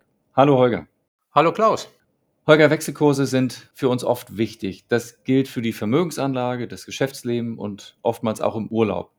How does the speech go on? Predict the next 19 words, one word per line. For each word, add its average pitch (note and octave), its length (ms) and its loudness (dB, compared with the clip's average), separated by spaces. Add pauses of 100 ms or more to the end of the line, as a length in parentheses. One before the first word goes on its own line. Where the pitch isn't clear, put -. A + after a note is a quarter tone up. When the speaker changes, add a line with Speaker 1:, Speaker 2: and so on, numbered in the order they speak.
(260)
Speaker 1:
Lass B2 180 0
mich C#3+ 160 -4
zunächst C3+ 440 -4
einmal A#2+ 460 -2 (140)
ganz C3+ 180 0
allgemein G#2+ 600 -2
fragen. E2+ 400 -14 (300)
Was D3 300 -2
bestimmt - 480 -4
eigentlich F#2 440 -10
Wechselkurse? F#2+ 600 -8 (1000)
Speaker 2:
Klaus, C#3+ 360 2
die - 100 -4
Standardantwort D3 760 0
des D3+ 100 -4
Volkswirten. G#2+ 600 -4 (200)
Angebot B2+ 520 -2
und F3+ 160 -4
Nachfrage. F3 640 -6